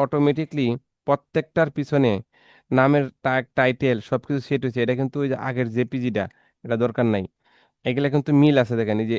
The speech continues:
এ, প্রত্যেকটাই মিল আছে, দেখছেন? এটার লগে এটা, এটার লগে এটা, এটার লগে এটা। এই যে পড়তে লাস্টে ক্লিক করলাম, এর জন্য এগুলা সব সেটিং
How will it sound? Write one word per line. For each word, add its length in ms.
এ, 40
প্রত্যেকটাই 520
মিল 240
আছে, 260
দেখছেন? 300
এটার 280
লগে 180
এটা, 220
এটার 220
লগে 160
এটা, 140
এটার 200
লগে 120
এটা। 160
এই 80
যে 80
পড়তে 280
লাস্টে 480
ক্লিক 220
করলাম, 280
এর 140
জন্য 220
এগুলা 260
সব 240
সেটিং 300